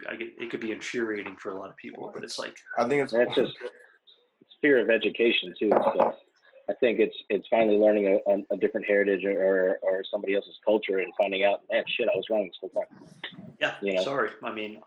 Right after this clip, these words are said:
Speaker 1: I, I, you gotta take the L on some, on some things, right? <laughs>
Speaker 3: Yeah.
Speaker 2: Well, it's just one of
Speaker 3: Yeah.
Speaker 2: those things where it's like, I think you gotta understand that you don't get one without the other. Like, you can't say that, sit there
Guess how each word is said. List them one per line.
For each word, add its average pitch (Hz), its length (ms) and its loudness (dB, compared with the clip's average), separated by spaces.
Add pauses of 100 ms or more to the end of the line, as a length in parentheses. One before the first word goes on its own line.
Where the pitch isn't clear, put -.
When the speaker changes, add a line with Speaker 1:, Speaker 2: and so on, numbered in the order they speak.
Speaker 1:
I, - 360 -10
I, 123 60 0 (140)
you 123 100 -10
gotta 120 180 0
take 117 160 -4
the 107 120 -2
L 117 200 2
on 107 60 -12
some, - 260 -10 (100)
on 147 140 -4
some - 180 -4
things, - 300 0
right? 113 240 -6 (520)
<laughs> 330 340 -4
Speaker 3:
Yeah. - 200 4 (160)
Speaker 2:
Well, 226 100 0
it's 226 80 -8
just 202 100 -10
one 233 120 -2
of 240 40 2
Speaker 3:
Yeah. - 60 8
Speaker 2:
those 190 140 2
things 220 260 -6
where 156 100 -4
it's 151 120 -8
like, 156 260 -4 (240)
I 143 60 -4
think 190 160 -8
you 170 80 -12
gotta 165 160 4
understand 151 500 -2
that 123 80 -4
you 127 60 -4
don't 147 140 -2
get 147 120 -2
one 143 120 -2
without 139 240 0
the 120 120 -6
other. 131 200 -4
Like, 110 160 -12
you 131 80 -20
can't 175 280 -8
say 147 200 -2
that, 147 180 -16
sit 151 240 -14
there 123 360 -4